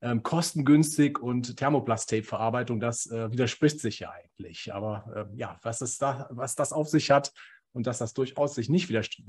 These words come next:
widersprechen muss, soll, äh, Thema des heutigen Vortrags sein, sowie auch das Thema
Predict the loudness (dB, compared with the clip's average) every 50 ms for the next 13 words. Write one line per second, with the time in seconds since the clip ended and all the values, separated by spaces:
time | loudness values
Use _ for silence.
0 | -10 -10 -8 -8 -6 -6 -6 -6 -8 -8 -8 -6 -4 -2 0 0 0 0 -2 -2
1 | -4 -4 -2 -2 -2 -4 -4 -4 -4 -4 -4 -2 -2 0 2 2 0 0 0 -2
2 | 0 0 0 -2 -4 -4 -2 0 0 0 2 0 -2 -2 -2 -2 -2 0 0 2
3 | 0 0 -2 -6 -14 _ _ _ _ _ _ _ -4 -2 0 2 4 4 4 4
4 | 4 2 2 0 -4 -6 -6 -6 -4 -2 0 2 2 4 2 2 0 -4